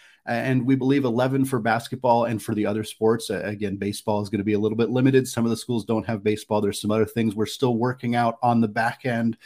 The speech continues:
for some of those other sports. Perhaps some other schools get an invitation to be baseball-only members, et cetera, et cetera. But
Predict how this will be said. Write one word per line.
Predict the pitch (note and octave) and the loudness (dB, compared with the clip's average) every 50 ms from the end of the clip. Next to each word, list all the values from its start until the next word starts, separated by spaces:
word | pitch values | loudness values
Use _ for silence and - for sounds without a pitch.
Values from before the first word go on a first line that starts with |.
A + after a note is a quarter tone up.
| - - - _ _ | -20 -20 -20 _ _
for | - C3 | -4 -4
some | - - - B2 B2 | -2 0 0 0 0
of | A#2+ A2 - | 0 0 0
those | A#2+ A#2 A2+ - | 0 0 0 0
other | - B2 A#2+ A#2 G#2+ | -2 -2 0 0 -2
sports. | - - - - A#2 A2+ A2 - | -2 -4 -2 2 2 2 2 0
Perhaps | - A2 G2+ G#2+ G2+ - - - | -4 -4 -2 -2 -2 -2 -4 -6
some | - G#2+ | -4 -4
other | G2 G#2 G#2 | -2 -2 -2
schools | G2+ - - A2+ G#2+ G#2+ F#2+ F#2+ | -4 -6 -4 -2 -2 -2 -2 -2
get | G#2+ G#2 | -2 -2
an | G2+ G2 | -2 -2
invitation | G2 G2+ G2 G2 - - G#2+ G2+ - - A2+ | -2 -2 -4 -6 -6 -6 -8 -8 -6 -6 -6
to | G2+ F#2+ | -4 -4
be | G#2 G2 | -4 -4
baseball-only | F#2 G2 G2 G2 - - G#2 G#2 G#2 A2 A2+ A2 A2 A2+ A#2+ | -4 -4 -6 -6 -6 -6 -6 -6 -4 -6 -6 -4 -2 0 2
members, | D3+ E3 D#3+ D3+ C#3 C3+ C#3 C3+ - - - - - - - - _ - | 4 4 6 6 6 4 4 2 -2 -6 -16 -20 -20 -20 -20 -18 _ -10
et | G#2+ - | -10 -8
cetera, | - - B2 A2+ - - - G#2 - - | -2 0 0 0 2 2 0 -2 -2 -2
et | G#2 - | -6 -2
cetera. | - B2+ A2+ A2 - - A2 G#2+ A2 A2 - _ _ _ _ _ - | 0 0 0 2 0 -2 -2 -2 -2 -6 -10 _ _ _ _ _ -18
But | G#2+ G#2+ D#3 D#3+ C#3 A#2+ - - | -4 4 6 6 6 6 4 -2